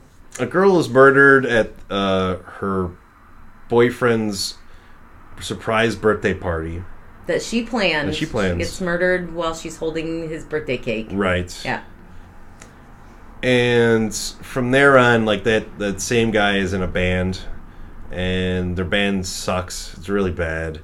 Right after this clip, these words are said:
Speaker 2: Yeah.
Speaker 1: And they all kick each other out of the band.
Speaker 2: Right.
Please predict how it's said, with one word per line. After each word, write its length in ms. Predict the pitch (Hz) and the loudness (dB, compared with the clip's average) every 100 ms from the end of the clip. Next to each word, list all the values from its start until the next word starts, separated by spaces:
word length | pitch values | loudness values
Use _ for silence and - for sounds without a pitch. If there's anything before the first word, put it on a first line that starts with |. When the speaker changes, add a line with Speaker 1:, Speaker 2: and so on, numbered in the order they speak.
| - | -8
Speaker 2:
Yeah. 160 | - - - - | -6 -6 -12 -10
Speaker 1:
And 200 | 87 90 | -6 -2
they 80 | 98 | 0
all 180 | 104 101 | 0 0
kick 240 | 113 90 | -4 -6
each 140 | 92 101 | -6 -4
other 200 | 92 87 | -2 -2
out 160 | 85 | -2
of 100 | 85 | -4
the 60 | 80 | -6
band. 440 | 82 80 80 80 - - - - | -6 -4 -6 -8 -12 -20 -20 -8
Speaker 2:
Right. 400 | 139 120 110 - | -2 -2 -2 -10